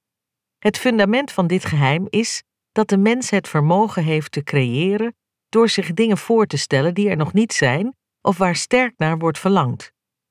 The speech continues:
Zoals een kunstenaar verf gebruikt om zijn droom op het doek weer te geven,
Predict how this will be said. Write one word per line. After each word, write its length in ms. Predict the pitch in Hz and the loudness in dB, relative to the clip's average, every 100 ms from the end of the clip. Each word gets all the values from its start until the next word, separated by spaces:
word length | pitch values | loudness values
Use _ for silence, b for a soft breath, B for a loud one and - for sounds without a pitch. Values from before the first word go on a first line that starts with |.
| _ | _
Zoals 360 | - - 208 190 | -4 2 4 4
een 100 | 185 | 0
kunstenaar 600 | - 254 - 170 151 135 | 0 -2 -2 -2 0 -2
verf 300 | - 208 233 | 0 0 0
gebruikt 480 | - 143 135 147 - | -2 0 0 -2 -4
om 100 | 156 | -2
zijn 200 | 143 131 | 0 2
droom 380 | 143 175 220 - | 2 2 2 -4
op 120 | 143 | -4
het 120 | 131 | -2
doek 180 | 190 165 | -4 -2
weer 220 | 170 151 | 0 0
te 100 | 147 | -2
geven, 460 | 117 113 110 - | -2 -2 -2 -6